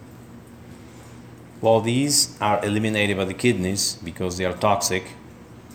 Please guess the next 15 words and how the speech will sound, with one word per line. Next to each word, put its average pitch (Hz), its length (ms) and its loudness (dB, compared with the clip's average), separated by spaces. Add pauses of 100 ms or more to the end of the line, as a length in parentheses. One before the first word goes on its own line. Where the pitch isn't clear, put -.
(840)
And, 98 340 2
um, 90 460 2 (1400)
that's 113 200 6
one 127 140 6
of 123 100 6
the 113 80 2
things 104 500 4
that 92 140 4
we 98 520 0
detect. 95 840 0
Like, 92 320 4 (560)
people 135 260 0
that, 107 180 4
for 110 140 0
instance, 107 520 0